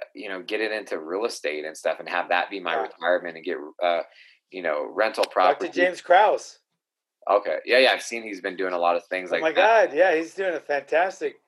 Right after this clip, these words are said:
Speaker 1: And I
Speaker 2: job
Speaker 1: have
Speaker 2: with that.
Speaker 1: some, like, good friends that are involved in a lot of real estate and just kinda mentoring me and things like that. So
Speaker 2: What about Uriah? He looks like he's pretty
Speaker 1: Yeah.
Speaker 2: sharp with his money.
Speaker 1: Yeah, he, he, he's doing well. You know, he, he, yeah, he's doing good. So he's
Speaker 2: I
Speaker 1: def-,
Speaker 2: love that guy.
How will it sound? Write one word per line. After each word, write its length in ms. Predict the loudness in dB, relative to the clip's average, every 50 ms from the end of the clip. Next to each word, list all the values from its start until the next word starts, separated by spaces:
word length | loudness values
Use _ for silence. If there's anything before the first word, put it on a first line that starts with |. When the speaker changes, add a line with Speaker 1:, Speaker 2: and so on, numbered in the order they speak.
| _ _ _ _ _ -4 0
Speaker 1:
And 80 | 2
I 60 | 2 4
Speaker 2:
job 60 | 4
Speaker 1:
have 100 | 2 0
Speaker 2:
with 80 | -2 -2
that. 40 | -4
Speaker 1:
some, 180 | -4 -6 -6 -4
like, 200 | -4 -4 -2 0
good 220 | 2 0 0 2 0
friends 300 | 0 2 2 2 2 2
that 100 | 2 2
are 120 | 2 0
involved 440 | 0 2 4 4 6 4 4 2 0
in 140 | -4 -4 -2
a 60 | 0
lot 200 | 2 2 2 2
of 80 | 0
real 220 | -2 -4 -2 -2 -4
estate 400 | -4 -6 -4 -4 -2 -2 -2 -2
and 120 | -4 -6 -10
just 160 | -14 -8 -6
kinda 200 | -6 -4 -4 -6
mentoring 680 | -6 -6 -6 -6 -6 -8 -6 -4 -2 -2 -4 -4 -8
me 260 | -10 -10 -10 -8 -8 -10
and 160 | -10 -8 -8
things 240 | -8 -8 -6 -6 -8
like 120 | -6 -4 -2
that. 260 | 0 0 0 -2 -2
So 220 | -4 -2 -2 -2
Speaker 2:
What 100 | -2 -2
about 220 | -2 0 0 0 0
Uriah? 460 | 0 2 2 2 4 2 2 0 -2
He 180 | -4 -8 -8 -6
looks 240 | -4 -4 -4 -4 -4
like 160 | -6 -6 -6
he's 180 | -8 -12 -14 -10
pretty 200 | -8 -6 -6 -6
Speaker 1:
Yeah. 60 | -8
Speaker 2:
sharp 320 | -6 -2 -2 0 0 -2 -6
with 80 | -10
his 120 | -12 -14 -14
money. 320 | -12 -12 -12 -12 -14 -16 _ _ _ _ _ _ -2
Speaker 1:
Yeah, 180 | 2 2 2
he, 160 | 2 2 -2 -8
he, 280 | -8 -8 -8 -8 -8 -6
he's 160 | -8 -8 -6
doing 240 | -6 -6 -6 -4 -2
well. 260 | 0 2 2 2 2
You 100 | 0 -2
know, 140 | -4 -6 -4
he, 260 | -4 -4 -6 -6 -6
he, 240 | -8 -10 -10 -12 -14 _ _ _ _ _ _ _ _ _ _ -6
yeah, 120 | -4 -4
he's 200 | -4 -4 -6 -6
doing 280 | -6 -6 -6 -8 -8 -4
good. 320 | -2 0 0 0 0 -2 -4
So 240 | -2 -2 -2 -2 -4
he's 220 | -8 -8 -8 -2
Speaker 2:
I 40 | 2
Speaker 1:
def-, 180 | 4 4 4 2
Speaker 2:
love 60 | 0 -4
that 180 | -8 -8 -8
guy. 320 | -8 -10 -10 -10 -14 -16